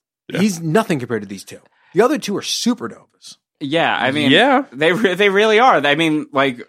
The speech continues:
Speaker 3: Chappelle is, w-, w-, with the exception of, like, John Mulaney, the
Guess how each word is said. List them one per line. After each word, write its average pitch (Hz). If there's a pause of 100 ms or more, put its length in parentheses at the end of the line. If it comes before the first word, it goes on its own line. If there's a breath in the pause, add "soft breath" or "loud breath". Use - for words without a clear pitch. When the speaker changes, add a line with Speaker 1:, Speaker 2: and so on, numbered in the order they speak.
(120)
Speaker 3:
Chappelle 170
is, 139 (600)
w-, 131
w-, 123
with 143
the 151
exception 127
of, 113
like, 107 (220)
John 110
Mulaney, 120 (1040)
the 127